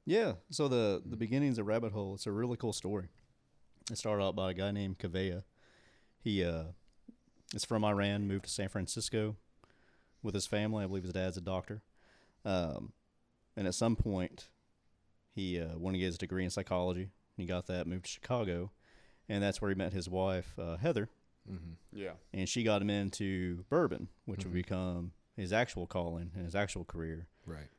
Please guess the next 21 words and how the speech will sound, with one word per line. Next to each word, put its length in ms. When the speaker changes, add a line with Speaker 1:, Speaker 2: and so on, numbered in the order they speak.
Speaker 1:
Because 300
I, 160
I 80
think 160
he 40
was 100
a 40
clinical, 580
clinical 340
psychologist 800
or 80
a 40
Speaker 3:
Yeah. 60
Speaker 1:
psychoanalyst. 600
Speaker 3:
And 120
he, 120
she's 300
from, 280
she's 260
from 240
up, 160